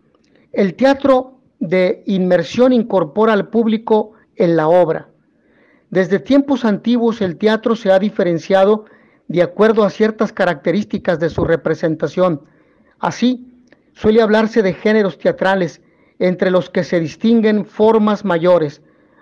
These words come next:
más largas y más elevadas, y formas menores, más breves y más populares. A continuación, las veremos por separado.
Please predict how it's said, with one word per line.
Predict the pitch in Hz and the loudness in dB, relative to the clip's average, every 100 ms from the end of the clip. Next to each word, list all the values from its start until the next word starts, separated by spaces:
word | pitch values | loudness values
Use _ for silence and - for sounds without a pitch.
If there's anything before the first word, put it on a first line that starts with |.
| - | -10
más | - 190 | -2 0
largas | 202 214 226 233 226 233 - | 2 2 2 2 0 -4 -8
y | 185 | -4
más | 160 185 180 | -2 -2 -2
elevadas, | 190 165 170 170 147 - _ _ _ _ _ _ | 0 2 2 0 -6 -10 _ _ _ _ _ _
y | 180 | -8
formas | 151 208 220 220 185 | -2 2 2 2 0
menores, | 185 190 208 160 - _ _ - | 0 0 0 -2 -8 _ _ -8
más | 156 185 | -2 0
breves | 180 208 214 240 240 - - | 2 2 2 0 -2 -18 -8
y | 180 | -4
más | 160 175 | -4 -4
populares. | - 190 170 156 196 160 - _ _ _ _ _ _ _ _ | -6 -6 -2 -2 -2 -4 -10 _ _ _ _ _ _ _ _
A | - 185 | -6 0
continuación, | 214 208 208 196 185 226 247 254 - _ _ _ _ _ _ _ _ _ | 0 0 0 0 2 2 2 -2 -8 _ _ _ _ _ _ _ _ _
las | 196 190 156 | -2 -2 2
veremos | 185 208 233 233 | 2 2 2 -2
por | 214 185 | -4 -4
separado. | 190 - 170 170 151 - | -4 -2 -2 0 -2 -6